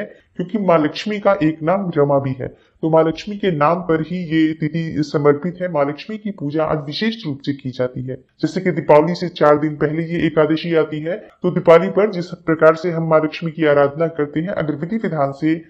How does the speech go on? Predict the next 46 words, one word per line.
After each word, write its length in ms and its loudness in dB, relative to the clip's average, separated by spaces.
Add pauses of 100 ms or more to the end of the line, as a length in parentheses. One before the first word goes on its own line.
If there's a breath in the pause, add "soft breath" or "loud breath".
(120)
रमा 300 4
एकादशी 560 0
पर 280 -4 (260 loud breath)
हम 80 -4
भगवान 360 2
श्री 200 -6
हरि 140 -2
विष्णु 280 -4
और 240 2
माँ 140 2
लक्ष्मी 340 -6
की 140 -8
संयुक्त 640 -6
पूजा 280 0
करें, 340 -2 (340)
आज 160 2
व्रत 280 2
धारण 380 -2
करें, 300 -4 (320 soft breath)
तो 60 -6
जीवन 320 0
में 180 -4
कभी 200 0
भी 140 -2
धन 240 -4
का 120 -2
अभाव 400 0
नहीं 180 -6
रहता। 460 -10 (160)
ऐसा 240 2
माना 260 6
जाता 360 2
है 80 -4
शास्त्रों 440 -4
के 140 -6
अनुसार 380 -4
कि 160 -10
जो 180 -2
भी 100 -4
भक्त 420 -6
रमा 280 4
एकादशी 520 2
का 120 0
व्रत 340 0
धारण 280 0
करके 400 -4